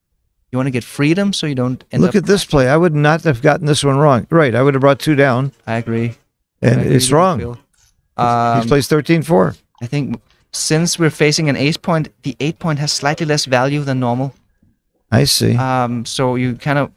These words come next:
Speaker 1: maximize flexibility
Speaker 2: Hmm.
Speaker 1: to build the, uh, the deuce point.
Speaker 2: I
Speaker 1: But
Speaker 2: guess giving the one six is not.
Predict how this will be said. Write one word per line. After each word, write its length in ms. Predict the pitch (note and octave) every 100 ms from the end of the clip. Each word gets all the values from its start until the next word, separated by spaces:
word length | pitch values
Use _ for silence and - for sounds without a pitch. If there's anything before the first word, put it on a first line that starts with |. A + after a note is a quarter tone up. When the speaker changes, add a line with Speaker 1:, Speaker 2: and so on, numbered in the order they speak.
| -
Speaker 1:
maximize 520 | B2+ B2+ - D3 B2
flexibility 520 | - C3+ C#3+ B2+ C#3 D3
Speaker 2:
Hmm. 60 | A2
Speaker 1:
to 40 |
build 320 | A2+ B2+ C3
the, 260 | C3 B2 B2
uh, 220 | A#2+ A#2 G#2+ _ _ _ _ _ _ _ _ _
the 60 | B2+
deuce 200 | B2+ B2+
point. 260 | - C3+ C3 _ _ _ _ _ _ _ _ _ _ _ _ - _ -
Speaker 2:
I 120 | C3+
Speaker 1:
But 60 | -
Speaker 2:
guess 160 | D#3+
giving 280 | - E3 D#3+
the 80 | D3
one 240 | D3 D#3
six 280 | C#3+ E3 C#3+
is 120 | C#3+ B2
not. 180 | D3